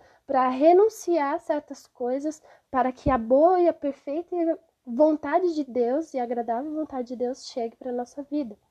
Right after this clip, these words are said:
Amém? E assim, eu agradeço a sua atenção, agradeço por você ter ficado até aqui.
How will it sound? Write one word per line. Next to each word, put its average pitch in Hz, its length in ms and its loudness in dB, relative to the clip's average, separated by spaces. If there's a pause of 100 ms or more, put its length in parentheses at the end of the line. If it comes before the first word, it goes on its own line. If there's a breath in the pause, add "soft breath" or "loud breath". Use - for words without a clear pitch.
(420)
Amém? 247 400 -2 (800)
E 254 120 2
assim, 285 360 2 (280 soft breath)
eu 240 100 2
agradeço 240 600 2
a - 20 -4
sua 254 200 -8
atenção, 240 520 -2
agradeço 269 560 0
por 254 120 -8
você 240 200 -8
ter 233 180 -8
ficado 226 260 -4
até 220 220 -6
aqui. 339 440 -2